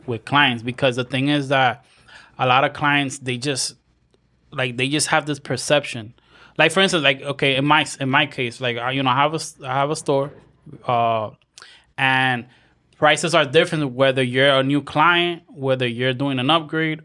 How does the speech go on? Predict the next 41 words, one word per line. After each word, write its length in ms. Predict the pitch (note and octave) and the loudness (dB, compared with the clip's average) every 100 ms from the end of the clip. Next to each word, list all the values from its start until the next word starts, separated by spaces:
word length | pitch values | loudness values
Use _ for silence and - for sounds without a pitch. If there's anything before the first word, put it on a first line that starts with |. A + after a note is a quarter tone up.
| _ | _
or 200 | - C3 | -2 2
whether 180 | C3 B2+ | 2 0
you're 200 | A#2+ B2 | -2 -2
doing, 360 | B2+ C#3 C#3 C3+ | -2 -2 0 2
um, 440 | B2+ B2 A#2 A2 | 2 0 -4 -10
you're, 180 | B2 B2 | -10 -10
you're 320 | B2 B2+ B2+ B2+ - | -4 -2 -2 -4 -8
coming 220 | - D3 | -2 -2
from 140 | C#3 C#3 | 0 0
another 200 | C3+ C3 | 0 0
company. 440 | D3 D3 C3 A2+ - - _ - | 0 -2 -4 -12 -16 -20 _ -10
It's 160 | B2+ | -8
all 300 | - D3+ C#3+ | 0 2 2
different. 440 | - D3+ D#3 B2 A#2+ | 4 2 2 -2 -2
Like, 180 | A2+ - - - | -4 -8 -20 -16
ho-, 200 | - D3 - | -6 -4 -2
and 380 | D3 C3+ B2 B2 _ D3 | -2 0 -4 -10 _ 2
I 220 | E3 F3 | 4 4
have 240 | E3 D#3 | 2 -2
to 100 | D#3 | -4
find 260 | D3+ C#3+ C3+ | -4 0 2
my 120 | B2+ | 0
own 160 | C#3+ C3+ | 0 -2
ways 260 | C3+ C3+ - | 0 -4 -6
to 120 | C3+ | -6
overcome 560 | C3 B2+ C3 C3 A#2+ - | -6 -6 -6 -8 -8 -8
those 280 | C3+ D#3 C#3+ | -8 -6 -8
objections. 560 | B2+ A#2+ A2 - A#2+ _ _ - - | -8 -8 -8 -10 -18 _ _ -20 -4
How 180 | - D#3 | 2 2
do 120 | F#3 | 2
you 260 | D#3+ E3 D#3+ | -2 0 0
overcome 440 | D3+ D3 - C#3+ | 0 -4 -4 -4
those 200 | C#3 C3+ | -4 -6
objections 520 | B2+ B2+ C3 B2+ A#2+ | -4 -2 -2 -2 -10
with, 460 | A#2 A#2+ A#2 A2+ A2+ - | -8 -6 -6 -10 -14 -12
with, 200 | A#2 A#2+ | -10 -6
with, 360 | B2 A#2+ A#2 - | -4 -4 -6 -8
when 160 | B2 | -10
clients 300 | - B2+ C3 | -2 -2 -2
come 260 | C3 C3+ B2+ | -2 -2 0
in 340 | B2+ A#2+ A2+ | -2 -4 -8